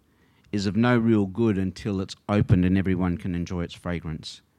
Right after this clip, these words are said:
And that's why Abraham was sent out and lived in the crossroads, in the busy pathways,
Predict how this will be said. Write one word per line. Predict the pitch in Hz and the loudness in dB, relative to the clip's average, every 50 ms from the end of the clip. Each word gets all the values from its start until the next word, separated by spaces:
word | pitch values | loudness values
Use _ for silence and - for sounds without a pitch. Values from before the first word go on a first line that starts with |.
| _ _ _ _ _ _ - | _ _ _ _ _ _ -8
And | - 101 | -4 0
that's | 117 131 - - | 0 0 2 4
why | 135 123 - - | 4 4 4 4
Abraham | 117 127 127 107 127 107 110 113 107 104 | 2 2 4 4 2 2 4 4 4 4
was | 98 - | 2 2
sent | - - 127 123 110 - | 0 0 0 -2 -2 -2
out | 127 120 113 101 98 - - - - _ _ _ _ - - - _ - | -2 0 0 0 0 -2 -6 -14 -20 _ _ _ _ -20 -20 -20 _ 0
and | 110 107 107 | 2 4 8
lived | 113 139 139 117 92 - - - | 10 10 10 10 8 4 -2 -8
in | - 117 110 | -4 -4 -4
the | 107 | -2
crossroads, | - 135 147 143 135 - - 135 120 107 98 95 87 85 110 | 0 2 4 4 2 2 0 2 2 2 2 2 0 0 0
in | 107 107 | 0 0
the | 98 | 2
busy | 90 90 143 135 127 135 | 4 4 4 6 4 4
pathways, | - - 131 131 139 135 - - 113 95 92 92 92 - - | 6 6 6 6 4 2 0 -2 -2 -2 -2 -2 -4 -6 -10